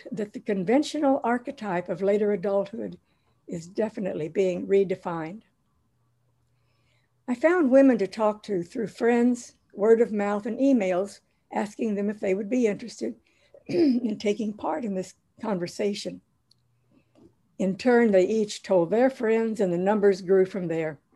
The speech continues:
As I traveled, I made stops along the way to visit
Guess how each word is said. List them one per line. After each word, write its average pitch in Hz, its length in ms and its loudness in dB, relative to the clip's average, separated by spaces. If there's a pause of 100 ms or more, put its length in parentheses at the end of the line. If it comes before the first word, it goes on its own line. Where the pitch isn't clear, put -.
(1080)
As 247 200 2
I 262 120 6
traveled, 233 500 2
I 208 100 -2
made 202 260 0
stops - 500 -4
along 180 320 0
the 170 100 -4
way 180 260 2
to 170 100 -6
visit 196 380 2